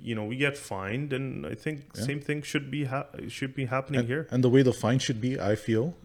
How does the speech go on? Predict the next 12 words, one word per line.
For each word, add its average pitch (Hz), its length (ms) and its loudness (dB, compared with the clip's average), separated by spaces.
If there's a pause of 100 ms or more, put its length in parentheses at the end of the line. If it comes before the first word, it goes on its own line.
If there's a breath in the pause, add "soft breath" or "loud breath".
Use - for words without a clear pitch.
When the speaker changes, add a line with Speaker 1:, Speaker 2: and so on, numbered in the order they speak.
Speaker 2:
if 110 180 0
you're 110 60 0
personally 123 400 2
getting 110 340 4 (420)
fined, 95 560 -4 (100)
Speaker 1:
Yeah. 120 180 0 (320)
Speaker 2:
it 113 140 2
should 107 180 -4
be 123 180 4
based 117 340 2
on 110 140 2
your, 104 420 2